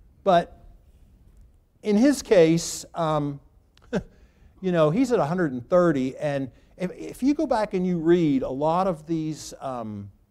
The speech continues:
stories relative to Jacob, particularly in the, ever since he lost Joseph, he's almost, in a sense, been preoccupied with the day of his death. You remember the same thing happened with Isaac,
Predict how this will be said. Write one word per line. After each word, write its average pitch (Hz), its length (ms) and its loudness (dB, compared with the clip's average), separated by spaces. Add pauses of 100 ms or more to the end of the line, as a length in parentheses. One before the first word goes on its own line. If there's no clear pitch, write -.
(560)
stories 127 760 0 (100)
relative 143 540 2
to 120 100 -6
Jacob, 135 480 -2
particularly 190 540 -4
in 143 100 -2
the, 127 100 -10 (460)
ever 185 180 0
since - 680 -6
he 151 160 -12
lost 139 500 0
Joseph, 123 580 -2 (680)
he's 220 220 -4
almost, 269 540 2
in 190 80 -2
a 151 60 -6
sense, 165 340 -6
been 156 180 -8
preoccupied 143 880 -6
with 110 120 -12
the 123 80 -10
day 135 220 -4
of 117 100 -2
his 104 120 -10
death. 120 320 -2
You 170 60 -6
remember 240 240 -4
the 180 100 -4
same 208 240 -8
thing 160 220 -12
happened 143 420 -10
with 117 240 -8
Isaac, 131 540 -6